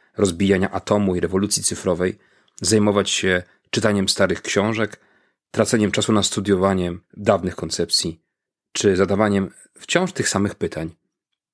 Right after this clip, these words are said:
Generalnie szukaniem dziury w całym i dzieleniem włosa na czworo. Z drugiej strony, sama filozofia mocno przykroiła swoje ambicje. Nie buduje wielkich systemów,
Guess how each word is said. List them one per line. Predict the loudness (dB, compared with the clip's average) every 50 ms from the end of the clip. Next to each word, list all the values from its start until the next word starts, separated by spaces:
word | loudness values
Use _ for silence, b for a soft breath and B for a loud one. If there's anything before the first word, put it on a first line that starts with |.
| _ _ _ _
Generalnie | -2 -2 0 0 2 2 2 2 2 2 0 0 b b b
szukaniem | b -4 -4 0 0 2 2 2 2 2
dziury | 2 2 2 2 0
w | 0
całym | 0 0 0 2 0 -2 -4 -4 -8 _ _ _ _
i | -2
dzieleniem | 2 2 2 2 2 0 0 -2 -4 -8 -14 -12
włosa | -8 -8 -6 -6 -4 -6 -6 -12 _ _ _ -14
na | -14 -12
czworo. | -12 -10 -8 -8 -8 -8 -12 -18 _ _ _ _ _ _ _ _ _ _ _ _ _ _ _ _ _ _ _ _ _ _ _ _ _ _ _ _ _ _ _ _ _ _ _
Z | -10 0
drugiej | 0 2 2 4 2 0
strony, | 0 0 -2 -4 -4 -4 -6 -10 -12 -18 _ _ _ _ _ _ _ _ _ _
sama | -2 0 0 2 2
filozofia | -2 -2 0 0 0 2 2 0 0 0 -4 -8 -8 -8 -10 -14 _ _ _ _ _ _ _ _ _
mocno | 0 2 2 2 2 -2 -4 -6
przykroiła | -8 -8 -6 0 2 2 2 2 0 0 -2
swoje | -2 -4 -2 -2 -2 -4
ambicje. | -6 -8 -10 -10 -10 -10 -10 -12 -18 _ _ _ _ _ _ _ _ _ _ _ _ _ _
Nie | -2 0
buduje | 0 0 2 2 4 4 4
wielkich | 4 2 2 0 -6 -8
systemów, | -6 -4 -4 -4 -2 -2 -4 -4 -4 -6 -8 -10 -14